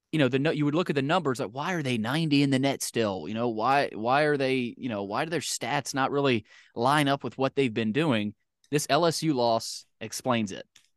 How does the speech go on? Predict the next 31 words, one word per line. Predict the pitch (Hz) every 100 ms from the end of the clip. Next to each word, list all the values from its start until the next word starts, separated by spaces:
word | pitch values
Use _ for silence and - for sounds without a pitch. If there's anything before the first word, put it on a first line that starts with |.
| -
you | 120
know, | 110 120
th-, | 147 131
th-, | 151 139
because | 143 151 120
this | 156
Vanderbilt | 139 147 156 139
team, | 196 160
most | 120 139 160
of |
the | 156
season, | - 220 165 127 117 - - - -
they're | 143 160 113 - 123 -
on | 135 160
their | 185
worst | 165 151 190 -
night, | 147 175 185 -
they're | 135
bad | 120 131 170
enough | 180 170
to | 170
lose | 147 175 180 139 - - _ -
to | 139
a | 131
Grambling | 120 135 151 156 139
State | - 170 - -
or | 117 120 -
an | 120
L | 110 143
S | 143 -
U. | 170 143 -